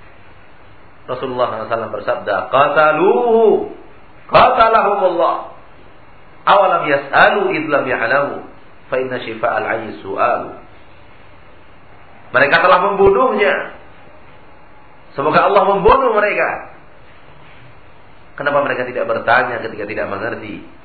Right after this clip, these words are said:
Sesungguhnya obat daripada kebodohan itu adalah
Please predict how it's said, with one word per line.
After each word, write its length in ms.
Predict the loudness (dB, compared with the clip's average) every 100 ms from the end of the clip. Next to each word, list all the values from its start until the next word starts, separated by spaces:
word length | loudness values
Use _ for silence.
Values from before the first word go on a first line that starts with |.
| -20 -20 -20 -20 -20 -20 -20 -20 -18 -16
Sesungguhnya 880 | -14 -12 -10 -8 -4 -4 -6 -12 -20 -20 -20 -20 -20 -20 -20 -20 -20 -20 -16 -6
obat 240 | 0 0
daripada 400 | 0 -4 -4 -4
kebodohan 480 | -6 -8 -8 -8 -10
itu 160 | -6 -4
adalah 560 | 0 0 -2 -6 -18